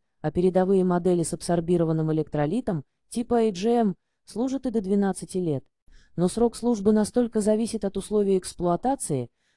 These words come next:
что даже в пределах одного класса у конкретных автомобилей он может отличаться вдвое. Словом, значительный возраст аккумулятора влияет на его работоспособность,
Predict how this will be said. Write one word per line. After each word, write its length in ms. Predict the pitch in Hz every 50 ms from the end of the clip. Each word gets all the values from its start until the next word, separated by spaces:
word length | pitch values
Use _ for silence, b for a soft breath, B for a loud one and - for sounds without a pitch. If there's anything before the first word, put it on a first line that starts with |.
| _
что 200 | - - - 180
даже 240 | 175 185 180 170 180
в 80 | - -
пределах 500 | 175 180 175 165 214 208 180 156 - 165
одного 340 | 151 156 170 170 165 175
класса 380 | 170 - 175 175 165 - - 165
у 60 | 160
конкретных 560 | - 175 165 165 165 170 165 160 - 151 -
автомобилей 760 | 156 - - 156 151 147 147 143 170 240 277 247 208 160 127 _ _ _ _ _
он 160 | - 165 196 214
может 300 | 220 233 214 220 214 202
отличаться 580 | 190 - 190 180 - 196 202 196 - - 190
вдвое. 500 | 175 170 165 165 165 160 147 135 131 127 _ _ _ _ _ _ _ _ _
Словом, 420 | - - 190 226 240 226 220 208
значительный 600 | 180 185 196 190 - 214 208 - 196 196 190 185
возраст 440 | 185 180 196 190 170 175 175 - -
аккумулятора 640 | 180 - - 180 175 175 175 175 175 165 - 165 156
влияет 440 | 151 165 165 165 170 165 165 156 -
на 120 | 170 165
его 160 | 170 160 165
работоспособность, 1080 | 165 165 156 160 156 160 151 - - 147 143 - 247 269 254 233 202 147 - - -